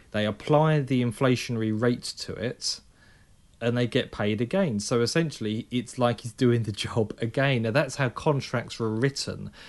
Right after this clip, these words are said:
certainly in the late sixties, early seventies. I mean, perhaps by the eighties, when these two stories were written, B B C had become a little bit more commercially savvy. But I do find it quite interesting that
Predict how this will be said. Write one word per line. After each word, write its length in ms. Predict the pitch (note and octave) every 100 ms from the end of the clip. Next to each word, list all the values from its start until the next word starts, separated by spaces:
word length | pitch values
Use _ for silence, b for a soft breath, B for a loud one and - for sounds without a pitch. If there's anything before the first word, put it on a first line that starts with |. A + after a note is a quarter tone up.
| B
certainly 840 | - - D3+ B2+ A#2+ G#2 G2 G2 B B B
in 240 | A#2 A2 G#2+
the 160 | G#2+
late 240 | A2 A2+ -
sixties, 480 | A#2 - - A2
early 260 | A2+ G#2+ G#2
seventies. 680 | - C3+ A2+ G#2 G2+ F#2 G2
I 60 | G#2+
mean, 160 | G#2+
perhaps 420 | G2+ - G#2 -
by 240 | - F2+ F2+
the 160 | F#2
eighties, 460 | F#2 F#2+ - F#2 F2+
when 160 | G2+ G2+
these 180 | G2+
two 180 | G2+ G2
stories 540 | G2+ - G#2 G2+ G2+ G#2
were 100 | G2
written, 840 | G2+ - G#2+ G#2 G2+ F#2+ E2 A2
B 140 | G#2 A2
B 160 | G#2
C 240 | G#2 - G#2
had 120 | G2+
become 300 | G#2 - G#2+
a 60 | G#2+
little 220 | A2+ G2+
bit 160 | G#2
more 180 | G#2+ G#2+
commercially 540 | - B2 A2 G#2+ G#2+ G#2
savvy. 460 | - C3 G2+ G#2 - B B B
But 160 | C3 A#2
I 80 | C3
do 160 | E3+
find 320 | D#3+ E3 C3+ A#2
it 100 | -
quite 260 | C#3 A#2+
interesting 760 | B2 B2 - G2+ - G#2 F#2+ G2+ B B B
that 500 | A2 G#2+ - -